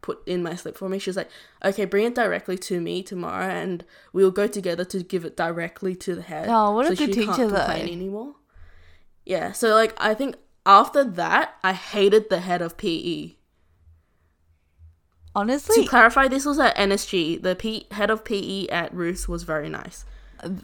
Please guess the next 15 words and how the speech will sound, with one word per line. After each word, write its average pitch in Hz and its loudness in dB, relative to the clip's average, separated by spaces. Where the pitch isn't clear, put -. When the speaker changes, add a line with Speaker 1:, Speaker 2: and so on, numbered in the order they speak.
Speaker 2:
like, 220 0
um, 165 -4
P 247 -4
E - -2
teachers 233 -2
in 190 -2
general 180 -4
are 185 -4
just, - -6
<laughs> - -10
like, 226 -2
no 254 2
one 269 0
likes 208 -4
them. - -8